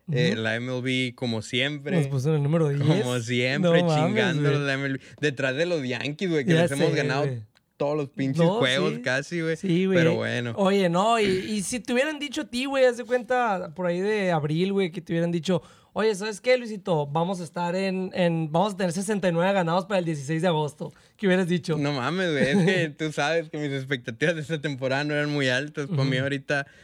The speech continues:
Speaker 1: estamos haciendo, a pesar de la mala racha que tuvimos, seguimos logrando más cosas de las que imaginaba. Entonces,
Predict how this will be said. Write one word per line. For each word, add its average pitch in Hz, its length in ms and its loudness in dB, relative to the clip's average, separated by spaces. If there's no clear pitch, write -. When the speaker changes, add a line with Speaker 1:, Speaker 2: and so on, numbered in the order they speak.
Speaker 1:
estamos 123 420 -2
haciendo, 123 420 -2
a 135 200 -2
pesar 139 360 0
de 220 80 -2
la 175 140 0
mala 147 220 -2
racha 180 240 -4
que 165 100 -6
tuvimos, 165 440 -2
seguimos 135 500 -2
logrando 123 400 -2
más 135 240 -2
cosas 139 300 -4
de 139 100 -2
las 127 160 -4
que 123 80 -6
imaginaba. 110 520 -4
Entonces, 120 580 -6